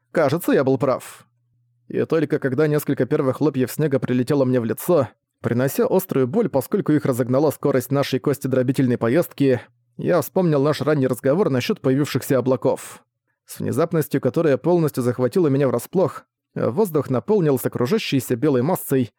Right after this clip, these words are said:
которая заполонила вид на учинённый разгром позади. Опустив ампливизор, я сощурил глаза, стараясь как можно лучше разглядеть, что происходит.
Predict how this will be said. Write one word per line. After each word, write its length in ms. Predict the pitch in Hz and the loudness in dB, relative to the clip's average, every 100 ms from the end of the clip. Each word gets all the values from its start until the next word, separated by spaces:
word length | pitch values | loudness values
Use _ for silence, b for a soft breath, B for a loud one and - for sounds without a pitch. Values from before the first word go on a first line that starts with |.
| _ _ - | _ _ -6
которая 420 | 120 - 208 135 | -2 0 2 2
заполонила 560 | 123 120 127 160 151 | 2 0 0 2 2
вид 220 | 123 220 147 | 2 0 0
на 120 | 135 | 0
учинённый 460 | 120 135 170 143 | 0 0 2 2
разгром 360 | 131 123 147 135 | 2 0 -2 0
позади. 500 | 127 127 113 120 - - _ _ _ _ _ | 0 0 0 0 -2 -8 _ _ _ _ _
Опустив 480 | - 117 113 - 160 | -6 -4 -4 -2 -2
ампливизор, 540 | 143 120 123 196 147 | -2 0 0 0 0
я 180 | 127 156 | 0 0
сощурил 440 | - 123 - 139 127 | 0 -2 0 0 0
глаза, 500 | 120 113 143 151 - _ - | 0 0 0 0 -2 _ -18
стараясь 520 | - 107 110 156 - | -6 -2 2 0 0
как 140 | 185 | -2
можно 280 | 151 160 170 | 0 0 2
лучше 260 | 139 147 131 | 0 0 -2
разглядеть, 420 | 113 120 120 175 | -2 -2 0 0
что 180 | - 139 | 0 0
происходит. 800 | 127 117 - 131 - - - | 2 0 0 -4 -4 -10 -16